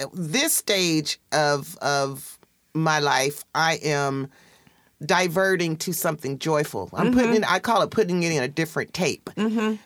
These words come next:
Speaker 1: So if you don't like, I don't, when I get those messages that I don't like, when I get, start getting that feeling that I don't like, then I change the tape.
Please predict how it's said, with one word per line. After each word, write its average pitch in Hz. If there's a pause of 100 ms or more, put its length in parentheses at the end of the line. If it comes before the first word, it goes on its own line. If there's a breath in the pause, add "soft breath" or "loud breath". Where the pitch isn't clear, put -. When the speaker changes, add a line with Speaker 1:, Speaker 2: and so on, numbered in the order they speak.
Speaker 1:
So 151 (260 soft breath)
if 165
you 165
don't 190
like, 170
I 160
don't, 190 (100)
when 175
I 156
get 202
those 190
messages 185
that 156
I 147
don't 190
like, 220
when 175
I 151
get, 151
start 170
getting 180
that 160
feeling 185
that 156
I 139
don't 160
like, 180
then 156
I 147
change 151
the 127
tape. -